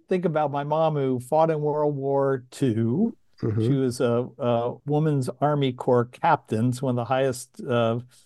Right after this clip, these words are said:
Speaker 1: uh, women, uh, serving, was in, uh, London during the buzz bombs. First people into Paris after the Nazis left, she always talked about people,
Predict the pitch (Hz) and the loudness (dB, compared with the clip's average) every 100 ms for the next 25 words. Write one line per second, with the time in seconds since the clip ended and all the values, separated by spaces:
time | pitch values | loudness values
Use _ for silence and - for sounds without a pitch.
0 | _ _ _ _ 139 117 117 123 135 143 | _ _ _ _ -2 0 0 0 0 0
1 | 139 127 127 123 123 117 117 160 156 131 | 0 0 -2 -2 0 0 0 0 0 0
2 | 113 113 120 127 123 151 135 135 131 131 | -2 -4 0 0 0 -2 0 0 -2 -4
3 | - _ - 131 113 117 113 120 156 196 | -10 _ -8 -4 0 0 0 0 -2 0
4 | 180 160 139 139 131 123 113 120 190 175 | 0 -2 -2 -2 0 0 -2 -2 -2 -2
5 | - 160 147 143 131 127 - _ _ - | -2 -2 -2 -2 -2 -6 -20 _ _ -8
6 | 135 - 208 196 - _ _ 190 160 165 | -8 2 4 4 0 _ _ -4 -2 0
7 | 151 139 139 127 135 123 127 160 160 147 | 0 0 -2 0 0 0 -2 0 0 0
8 | 143 123 135 123 131 135 131 139 123 120 | -2 -2 -2 0 2 0 0 -2 0 0
9 | 123 226 156 135 156 147 - - - 139 | -4 -14 -12 -4 0 0 -4 -14 -6 0
10 | 147 135 127 139 131 135 123 123 139 131 | 2 2 0 -4 -2 0 0 0 -2 2
11 | 120 117 | 2 0